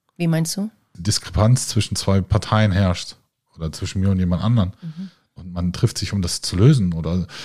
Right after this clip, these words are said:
Speaker 2: zumindest mal Perspektiven auszutauschen. Dann spricht da nichts dagegen. Also ich breche deswegen nicht Kontakte
Speaker 1: Kontakte
Speaker 2: ab oder
Speaker 1: ab.
Speaker 2: so. Also nein, es geht mir darum,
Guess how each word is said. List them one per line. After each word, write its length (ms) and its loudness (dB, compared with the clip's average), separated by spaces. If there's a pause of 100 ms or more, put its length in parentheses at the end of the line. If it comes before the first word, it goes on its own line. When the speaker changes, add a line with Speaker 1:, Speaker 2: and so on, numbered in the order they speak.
(120)
Speaker 2:
zumindest 360 0
mal 200 4
Perspektiven 580 0
auszutauschen. 760 -4 (600)
Dann 200 -12
spricht 320 -6
da 80 -4
nichts 180 -4
dagegen. 460 -2 (200)
Also 160 -4
ich 120 -2
breche 180 0
deswegen 440 2
nicht 160 -2
Kontakte 400 -4
Speaker 1:
Kontakte 200 -4
Speaker 2:
ab 60 -10
oder 160 -4
Speaker 1:
ab. 60 -4
Speaker 2:
so. 220 -8
Also 220 -2 (240)
nein, 240 6
es 120 0
geht 120 0
mir 100 4
darum, 340 4